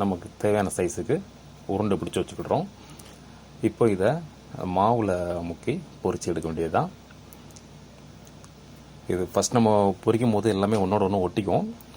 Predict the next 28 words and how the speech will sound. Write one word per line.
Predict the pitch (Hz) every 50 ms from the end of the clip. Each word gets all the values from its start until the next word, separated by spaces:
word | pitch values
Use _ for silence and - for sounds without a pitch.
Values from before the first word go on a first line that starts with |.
| - -
ஃபஸ்ட்டே | - 95 - - 135 127
நம்ம | 123 110 98 -
கரண்டி | 95 104 104 101 101
வச்சோம் | 98 - - 107 95 90
அப்படின்னா | 87 101 90 87 95 123 151 143 113 98 92 92 87 87 82 80 78 82 82 85 85 78 - -
தனியா | 95 92 104 101 101 92 - - - - - - -
பிரி-, | - - - - - -
பிரியறதுக்கு | 131 131 127 120 110 98 90 85
வாய்ப்பு | 87 90 - - 87
இருக்கு. | 80 87 135 202 226 - - - - - - - - - -
So | - - 107 - -
கொஞ்சம் | - 101 117 139 151 151 170 190 - - - 98
லைட்டா | 104 110 110 - - - 127 98
வெந்ததுக்கப்புறமா, | 92 98 113 117 139 127 117 - 95 - - 90 92 120 165 233 247 - - - - - - - - - - - -
இங்க | - 78 85 87
பாத்தீங்களா, | 90 92 90 90 95 95 90 90
லைட்டா | 92 98 - - - - 110 90
வெந்து-, | 87 87 90 - - 85 90
லைட்டா | 107 117 120 - - -
வெந்ததுக்கப்புறமா | 120 95 113 107 98 85 80 85 90 117 175 196 - - - 117
ஒண்ணொண்ணா | 113 110 113 110 113 113 -
பிரிச்சு | - 110 101 - 107
விட்டீங்க | 95 95 101 95 98
அப்படின்னா | 87 95 90 113 175 220 196 - -
தனித்தனியா | 107 101 98 104 92 92 92 101 104 92
நமக்கு | 85 87 82 - - 87 82 82 82
உருண்டை | 85 90 90 82 80
வந்துரும். | 80 78 82 85 104 156